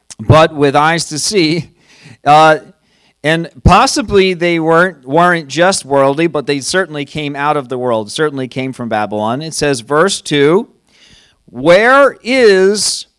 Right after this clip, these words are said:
the newborn king of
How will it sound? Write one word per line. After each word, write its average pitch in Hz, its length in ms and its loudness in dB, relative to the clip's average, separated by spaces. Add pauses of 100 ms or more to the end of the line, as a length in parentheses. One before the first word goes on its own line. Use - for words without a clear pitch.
(160)
the 170 260 2
newborn 196 880 2
king 160 680 -10 (540)
of 175 640 4